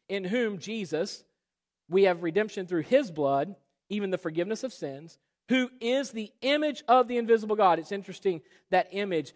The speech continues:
God is invisible. No man can see the Father, but he, Christ, is the very image. He is the substance. If you go to John, First John chapter one, you'll begin that,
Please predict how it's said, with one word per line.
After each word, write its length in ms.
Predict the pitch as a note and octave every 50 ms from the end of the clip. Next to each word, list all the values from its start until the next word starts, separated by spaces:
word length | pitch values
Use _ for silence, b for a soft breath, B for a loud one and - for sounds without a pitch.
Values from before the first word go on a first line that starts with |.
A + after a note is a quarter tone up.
| b b b b - -
God 300 | D#3 F#3 G3 A3 A#3 A#3
is 140 | A3+ G3+ F3+
invisible. 420 | G#3 F#3 E3+ G#3 A3+ G#3 E3+ E3+ _ _
No 200 | - E3 F#3+ A3
man 180 | A3+ A3+ G#3+ G#3+
can 140 | G#3 G#3+ G3
see 180 | - - G#3+
the 100 | G3+ G3 F#3
Father, 360 | - G#3+ G3+ G3 E3+ D#3 D3+
but 240 | D3 D3 A3 A#3+ -
he, 400 | - - - C4 B3 F#3 D3 C3
Christ, 480 | _ - - E4 G#3+ G3+ F3 - -
is 160 | F3 F#3 E3+ D#3
the 80 | F3
very 300 | E3+ F3 F3 E3 E3 - _
image. 340 | A3 A#3 A#3 F#3+ C#3+ C3 -
He 120 | G#3 G3+
is 100 | F#3+ D#3+
the 100 | D#3+ E3
substance. 500 | - - A#3 G#3+ G#3 - - D#3+ - - b b b b
If 120 | b G#3 G#3
you 60 | G#3
go 160 | A3 C4 C4
to 100 | A#3+ G3+
John, 420 | E3+ D#3 G3+ G#3 A3 A3 G3 D#3+
First 320 | - _ A3 A3 G#3+ - _
John 220 | - G#3 G3+ F#3+
chapter 360 | - - G#3 F#3 - - F#3
one, 240 | F3 F#3+ G#3+ G#3 G3
you'll 160 | F#3+ F#3 F3 F3
begin 280 | E3+ F3+ G3+ G#3 G3+
that, 140 | F#3+ F3 E3